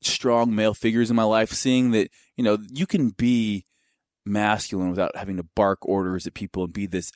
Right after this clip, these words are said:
alpha male all the time. I did grow up, my dad's definitely a type A personality, so I, I have some of that, I think, in me, but I also, I think that there's that spot for, you know, really leading by example and being compassionate.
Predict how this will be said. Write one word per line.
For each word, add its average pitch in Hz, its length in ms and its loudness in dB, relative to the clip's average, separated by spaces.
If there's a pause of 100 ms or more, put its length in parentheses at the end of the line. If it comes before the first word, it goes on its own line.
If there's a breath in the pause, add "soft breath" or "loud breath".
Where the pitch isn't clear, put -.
alpha 101 340 0
male 87 300 -6
all 87 180 -2
the 87 80 -4
time. 92 400 -4 (260 soft breath)
I 113 120 0
did 127 240 -2
grow 123 260 2
up, 113 100 2
my 113 120 2
dad's 113 340 0
definitely 110 220 2
a 95 40 -6
type 107 240 0
A 98 140 0
personality, 101 640 0
so 110 160 -2
I, 110 120 2
I 131 120 -2
have 151 180 -2
some 127 200 0
of 113 80 0
that, 101 120 2
I 95 60 -4
think, 104 240 -8
in 120 220 0
me, 180 200 0 (340 soft breath)
but 117 100 -2
I 120 40 2
also, 135 320 2
I 110 140 4
think 120 360 -2
that 107 200 2 (320 soft breath)
there's 107 220 0
that 110 160 2
spot - 520 0
for, 101 440 2 (140)
you 107 120 -4
know, 98 120 2
really 117 540 0
leading 113 320 0
by 104 140 2
example 101 560 -2
and 95 100 -4
being 92 160 -4
compassionate. 104 800 -2